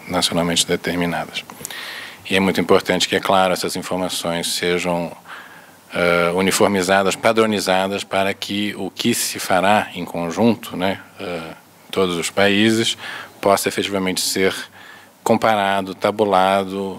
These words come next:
eh, somado, e para que se tenha uma ideia em mitigação, em adaptação, em meios de implementação, o que será possível fazer, o que não será possível fazer,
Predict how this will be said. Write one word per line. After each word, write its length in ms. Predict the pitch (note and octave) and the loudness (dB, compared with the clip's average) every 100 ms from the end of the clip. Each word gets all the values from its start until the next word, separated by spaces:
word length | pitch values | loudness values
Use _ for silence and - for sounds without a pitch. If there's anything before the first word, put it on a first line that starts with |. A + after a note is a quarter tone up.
| - | -8
eh, 320 | G#2 F#2+ F2+ | -4 -2 -2
somado, 800 | - - G#2 G2 G2 G#2 A2 A2+ | -2 0 2 4 4 2 -2 -2
e 140 | A2 | -4
para 260 | G#2 G2+ G2 | 0 0 0
que 140 | - | -2
se 140 | - - | -6 -6
tenha 200 | - F#2+ | -4 -2
uma 120 | F#2+ | -2
ideia 420 | F#2 F2+ F#2+ F#2 - - - - - - - - | 0 0 2 0 -6 -16 -14 -14 -16 -20 -12 -4
em 140 | G2 | 0
mitigação, 800 | F2+ E2+ F2+ F2+ - G2+ G2+ F#2+ | 2 2 2 2 2 2 4 2
em 60 | E2+ | 0
adaptação, 800 | E2+ E2 A#2+ B2+ - G2 G2 F2+ | -4 -4 -4 -4 2 4 4 2
em 80 | E2+ | -2
meios 220 | E2+ E2+ | -2 -2
de 80 | E2 | -2
implementação, 600 | E2+ F2 E2 F2 G2 G2 | 0 0 0 0 0 0
o 140 | G#2 | -2
que 220 | - - A#2+ | -4 -2 -2
será 300 | - F#2+ F#2 | 2 0 0
possível 400 | G2 - F2 E2+ | -4 -6 -6 -6
fazer, 500 | - E2 D#2+ F2+ E2+ - | -4 -4 -2 -2 -4 -8
o 160 | G2 | -10
que 200 | D#2+ - | -6 -2
não 160 | F#2+ F2+ | 0 -2
será 280 | - E2+ E2 | -2 -4 -4
possível 340 | - - E2 | -6 -8 -10
fazer, 460 | - F2 E2 F#2 | -8 -6 0 0